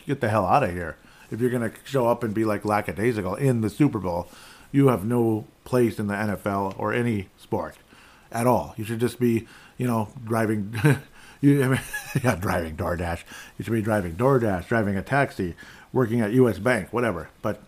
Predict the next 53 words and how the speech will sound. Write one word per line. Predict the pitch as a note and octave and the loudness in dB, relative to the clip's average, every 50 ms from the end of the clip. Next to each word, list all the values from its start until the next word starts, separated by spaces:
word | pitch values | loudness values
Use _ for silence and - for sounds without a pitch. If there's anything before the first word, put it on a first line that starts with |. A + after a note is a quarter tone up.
| _ _ - | _ _ -6
not | C3+ A#2+ A#2 A2+ | -2 -2 0 0
in | A2+ A2 | 0 0
the | A2 A2 | -2 -2
N | G#2+ G#2 | -2 -2
F | G2 - | -2 0
L, | A2+ G#2+ G2+ | 0 0 0
not | G2+ G#2 G#2+ | 0 -2 -2
in | G#2 F#2+ - | -4 -4 -6
any | G2+ A2 A2 G2 | -6 -6 -6 -6
sport | - - G#2 F#2+ F#2 F2+ - - - _ - | -6 -4 -4 -4 -4 -6 -8 -14 -12 _ -6
ever. | A#2 G2 E2+ D#2 D2 - _ _ _ _ _ _ _ _ _ - | -6 -6 -6 -8 -12 -14 _ _ _ _ _ _ _ _ _ -4
Not, | C3 B2 A#2+ A#2+ A#2 | -2 0 0 0 2
not | A#2 A#2+ A#2+ | 2 2 4
even | A#2+ A#2 A2 A2 | 4 4 2 2
at | G2+ | 0
the | G#2 F#2+ | -2 -4
Pee | - - B2+ C3 | -4 -2 0 0
Wee | A2+ A2 G2+ | 2 0 0
level. | F2+ E2 E2 D#2 E2 E2 | -2 -4 -6 -8 -10 -8
If | D#2 G2+ | -6 -4
you | A2+ A#2 | -4 -4
don't | A#2+ A2+ | -2 -2
wanna | A2 G#2+ G2+ | -4 -4 -4
play | F#2+ G2+ A2+ A2 G#2+ | -4 -2 -2 -2 0
hard | F#2 F#2+ G2 G2 F#2 F2 - - - - - - - - - | 0 -2 -2 -2 -4 -6 -10 -14 -20 -20 -20 -20 -20 -14 -8
in | - A2+ | -6 -6
a | G#2+ | -4
championship | F#2+ - C3 B2+ A#2+ G#2 G2+ - - F#2+ - | -4 -2 -2 0 0 0 -2 -4 -6 -6 -4
game, | - C#3 C#3+ B2 A2+ | -2 -2 0 0 0
you're | A2 A2 A2 G2 - - - _ - - - _ _ _ | 0 0 0 -2 -6 -12 -20 _ -20 -20 -20 _ _ _
not | B2+ A2+ A2 B2 C3+ C3+ | -6 -4 -2 -4 -2 0
worth | A#2+ B2+ C3+ C3 - - | 0 2 2 2 0 0
being | C3+ C#3+ C3+ A2 | 0 0 0 0
there. | F#2+ F2 D2 - - - | -2 -6 -6 -10 -8 -4
Get | - B2 - | -4 -4 -2
the | - A2 | -2 -2
hell | G#2 A#2 A2 G#2 A2+ | 0 0 2 4 4
out. | A2 F2 D#2 - | 2 2 0 -2
I | F#2+ | -4
don't | G#2+ A2 G#2 | -4 -4 -2
care | - G#2+ F#2 | -2 -2 0
how | G#2 A2 G2+ | 0 0 0
good | G2+ G2 D#2+ F2 | -2 -4 -4 -4
you | F2 F2 | -6 -6
are. | D#2+ D#2 D2+ - - - - - - - - - - - | -6 -8 -10 -12 -16 -20 -20 -20 -18 -18 -18 -14 -6 -2
Um, | C#3 G#2 B2 C3 G#2+ - - - - - - - | 0 4 6 4 4 4 0 -12 -18 -8 0 2
but | C3+ B2+ A#2 - - - - _ | 4 4 2 0 -6 -18 -20 _
sometimes, | - - - F3 E3+ D3+ E3+ E3 D3+ D3+ D3 C#3 C#3+ C#3 | -10 -4 -2 -2 0 0 0 0 0 0 -2 -2 -4 -4
sometimes | - F3+ G#3+ G#3 - E3+ D#3 A2 F#2 E2 - - | -2 0 0 2 0 0 0 -2 -2 -6 -8 -8
when | D3 C3+ C3+ | -4 -2 -2
you | B2 | 0
have | B2 C3 C#3+ B2+ | 0 0 2 2
that | C3 B2+ B2+ | 2 2 2